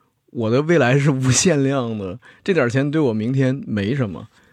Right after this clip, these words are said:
你看我今天只要贷上之后，呃，一个月还一千多就可以，不影响我生活，一个月一万多，不是的。我是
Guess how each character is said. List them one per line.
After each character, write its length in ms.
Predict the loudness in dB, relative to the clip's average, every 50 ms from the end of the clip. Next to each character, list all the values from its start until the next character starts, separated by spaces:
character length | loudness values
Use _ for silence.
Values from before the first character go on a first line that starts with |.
| _ _ _ _ _ -2
你 120 | 0 2
看 140 | 2 2 2
我 100 | 2 0
今 180 | 0 0 0 2
天 180 | 2 0 -2
只 120 | -4 -4 -4
要 120 | -2 -2 -2
贷 180 | 0 0 0
上 160 | 0 0 -2 -4
之 100 | -6 -6
后， 240 | -4 -4 -6 -6 -8 -14 -20 -20 -20 -20
呃， 140 | -16 -12 -8
一 80 | -2 0
个 60 | 0
月 40 | 0
还 180 | 0 0 0
一 60 | -2 -2
千 240 | 0 0 0 2
多 180 | 2 2 2 2
就 120 | 2 0
可 240 | -2 -4 -8 -10 -8
以， 100 | -8 -10
不 160 | -10 -8 -6
影 100 | -4 -2
响 140 | -2 -2 -2
我 60 | -4
生 160 | -6 -6 -6 -4
活， 120 | -4 -6
一 80 | -6 -6
个 120 | -6 -6
月 120 | -4 -4
一 120 | -6 -6 -6
万 160 | -6 -6 -6
多， 120 | -6 -8 _ _ _ _ _ _ _ _
不 100 | -12 -10
是 200 | -8 -8 -8 -8
的。 100 | -10 -12 _ _ _ _ -20 -20 -20 _ _ _ _
我 240 | -8 -4 -2 -2 -2
是 400 | -2 -2 -2 -2 -2 -2 -2